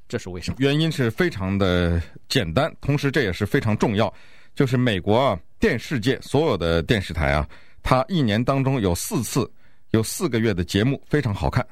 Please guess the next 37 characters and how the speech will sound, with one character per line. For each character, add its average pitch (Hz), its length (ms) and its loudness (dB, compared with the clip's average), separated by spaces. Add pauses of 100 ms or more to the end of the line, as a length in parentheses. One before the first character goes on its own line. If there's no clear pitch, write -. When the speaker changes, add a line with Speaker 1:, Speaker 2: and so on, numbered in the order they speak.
Speaker 2:
啊， - 120 -8
一 113 140 0
个 139 100 2
叫 107 140 2
做 87 140 -2
二 143 200 2
月， 87 180 -6 (440)
一 117 100 2
个 139 100 0
叫 131 160 2
五 80 260 -2
月， 120 200 2 (380)
一 107 140 2
个 107 100 2
叫 87 180 2
七 165 260 -2
月， 165 200 0 (240)
一 90 140 2
个 95 100 2
叫 78 320 2
十 113 240 0
一 143 60 -4
月。 156 240 0 (300)
那 131 100 2
二 185 200 2
月 139 220 -2
显 98 220 0
然 107 140 2
是 139 140 -2
一 147 120 0
年 110 160 2
当 131 200 0
中 135 120 2
的 104 140 2 (380)
第 147 160 0
一 165 80 0
次， 156 200 -2